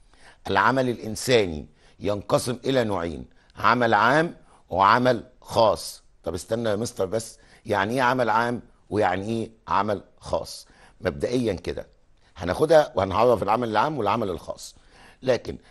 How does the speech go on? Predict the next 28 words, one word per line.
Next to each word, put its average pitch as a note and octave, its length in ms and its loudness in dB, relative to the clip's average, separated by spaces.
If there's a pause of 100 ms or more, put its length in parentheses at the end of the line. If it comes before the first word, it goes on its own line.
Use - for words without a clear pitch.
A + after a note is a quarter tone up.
(140)
العمل F3 420 0
العام B2+ 360 -2
ده B2+ 240 -2 (260)
هو A#2+ 300 0 (120)
اللي، F2 380 -6 (800)
اللي A2+ 160 -4
بيشغل A#2 520 0 (280)
إحدى D3+ 200 -2
الوظائف G#2+ 520 0
الإدارية G2+ 640 -4 (220)
في - 120 -8
الدولة، D#2 460 2 (420)
يعني G2+ 240 2
موظف G#2+ 480 0 (380)
في - 220 -6
الحكومة، E2 500 -8
ده F2+ 120 0
العمل E2 500 -4
العام، A#2+ 340 -2 (320)
وهنقول G#2+ 280 -4
تعريفه A2+ 400 0
دلوقتي. A2 440 -2 (340)
أنا G#2 100 -4
مش G#2 120 -4
في - 60 -10
التعريفات G#2+ 560 0
وفي G2+ 100 -4
الحفظ، G2 420 -2